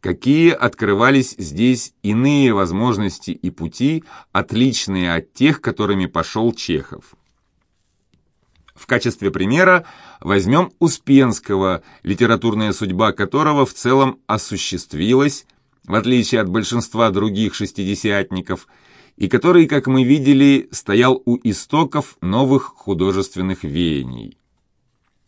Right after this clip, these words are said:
Еще Михайловский, Чешихин, Витринский, а затем и другие отмечали одну особенность позднейшей редактуры писателем своих сочинений.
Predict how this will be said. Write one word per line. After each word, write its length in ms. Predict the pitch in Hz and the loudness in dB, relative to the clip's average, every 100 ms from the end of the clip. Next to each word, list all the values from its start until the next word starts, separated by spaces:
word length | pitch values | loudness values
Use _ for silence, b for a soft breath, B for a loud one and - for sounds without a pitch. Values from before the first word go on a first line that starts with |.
| b b b b b | b b b b b
Еще 600 | - 98 - 165 180 139 - | -6 -4 2 4 4 2 -2
Михайловский, 1300 | 110 131 127 135 131 165 185 135 - 82 73 65 - _ _ _ _ - | 0 2 4 4 6 6 4 2 -6 -8 -6 -8 -12 _ _ _ _ -4
Чешихин, 720 | 120 104 160 160 139 139 - b b | -2 2 2 2 2 2 0 b b
Витринский, 1080 | - 117 131 131 131 165 147 - - 82 71 | 2 4 4 4 4 4 0 -2 -6 -6 -4
а 180 | - 104 | 0 0
затем 440 | 92 123 123 143 123 | 2 0 2 2 0
и 240 | - 110 | -2 -2
другие 760 | 90 104 104 107 180 185 170 160 B B _ - | 0 -2 -2 -2 0 0 0 -4 B B _ -6
отмечали 540 | - - - 190 180 | -2 -2 2 4 6
одну 360 | 156 117 156 147 | 4 4 2 2
особенность 840 | 123 - 160 139 147 147 123 - | 2 0 -2 0 0 -2 -4 -8
позднейшей 880 | - 101 85 123 143 - 123 120 - | -2 -2 0 0 2 0 0 0 -2
редактуры 760 | 95 107 101 98 - 285 311 302 | -2 -2 0 -4 -2 0 2 0
писателем 720 | - 92 127 - 113 120 117 | -2 -4 -2 -2 -2 -2 -4
своих 360 | - - 95 110 | -10 -4 -2 -2
сочинений. 800 | 117 104 104 95 76 65 57 - | -4 -6 -4 -4 -4 -8 -12 -20